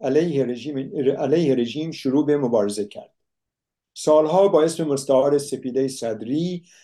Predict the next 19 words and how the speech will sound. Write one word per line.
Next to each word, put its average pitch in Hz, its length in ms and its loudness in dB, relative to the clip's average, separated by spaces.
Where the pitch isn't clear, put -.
مسئول 127 420 2
روابط 127 580 6
عمومی 123 360 0
مجلهٔ 120 480 -2
اینترنتی 123 920 -2
ادبیات 131 680 2
و 117 80 -4
فرهنگ، 160 680 -4
به 139 100 4
مدیریت 135 640 2
برادرش 135 640 2
میرزا 120 320 -4
آقا 113 480 -2
عسکری، 156 840 -2
یعنی 120 240 0
مانی 131 760 -2
تو - 80 -10
پرانتز 165 580 0
بود. - 240 -18